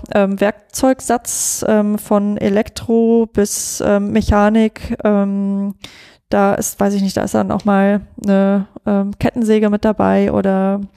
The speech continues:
ähm, ja, verschiedenste Werkzeuge wirklich, dass wir vor allem auch in dem Bereich, ähm, äh, Instandsetzung von Rohrleitungssystemen, Instandsetzung von Brunnen auch arbeiten können.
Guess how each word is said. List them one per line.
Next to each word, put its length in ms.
ähm, 360
ja, 140
verschiedenste 540
Werkzeuge 480
wirklich, 260
dass 220
wir 120
vor 160
allem 140
auch 140
in 80
dem 100
Bereich, 460
ähm, 560
äh, 260
Instandsetzung 540
von 180
Rohrleitungssystemen, 800
Instandsetzung 500
von 180
Brunnen 340
auch 120
arbeiten 420
können. 320